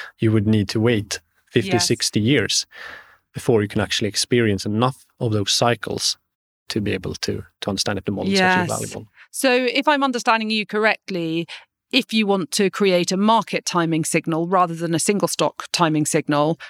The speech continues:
Speaker 2: really your point is you need much more history than just ten years worth of history.
Speaker 1: Definitely, definitely. Because, I mean, if we think that markets are gonna repeat themselves,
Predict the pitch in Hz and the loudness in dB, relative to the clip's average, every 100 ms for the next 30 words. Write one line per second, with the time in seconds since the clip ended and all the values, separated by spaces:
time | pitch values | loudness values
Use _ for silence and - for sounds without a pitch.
0 | - 185 202 226 185 165 165 - 196 175 | -12 -2 2 2 2 2 2 2 0 2
1 | 165 151 151 170 170 160 160 185 - - | 2 2 2 2 4 4 4 2 2 0
2 | 170 170 - 165 160 160 151 151 - 170 | 0 0 0 0 2 2 2 0 0 2
3 | 165 165 156 165 160 160 165 - - - | 4 2 2 2 0 0 0 0 -2 -2
4 | - - _ - 117 - 113 107 120 120 | -2 -6 _ -2 -2 0 -2 -2 -4 -6
5 | 127 113 123 117 - 110 113 131 123 - | -4 -2 -2 -4 -6 -6 -2 0 0 -4
6 | - - - - _ - 143 147 175 - | -12 -18 -20 -20 _ -2 0 0 -2 0
7 | 156 143 - 202 185 147 127 120 - - | -2 0 0 0 2 0 2 2 0 -2
8 | 113 110 107 107 156 - 101 - - 170 | 0 2 0 2 0 2 0 2 2 0
9 | - | -2